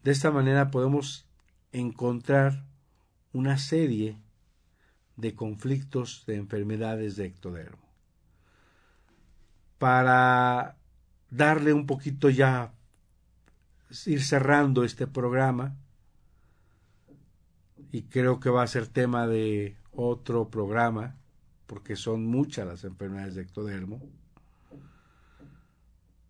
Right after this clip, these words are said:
Brevemente queremos compartirles que la esclerosis, la llamada esclerosis,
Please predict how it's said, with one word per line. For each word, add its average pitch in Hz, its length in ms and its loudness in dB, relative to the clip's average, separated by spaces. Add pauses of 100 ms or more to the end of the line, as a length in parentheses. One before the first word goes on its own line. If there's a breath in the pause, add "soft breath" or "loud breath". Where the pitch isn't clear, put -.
(1400)
Brevemente 135 680 4 (180)
queremos 123 340 0
compartirles 113 640 -4
que 113 120 -6
la 107 100 -2
esclerosis, 110 840 -4
la 101 80 -10
llamada 104 220 -8
esclerosis, 110 960 -6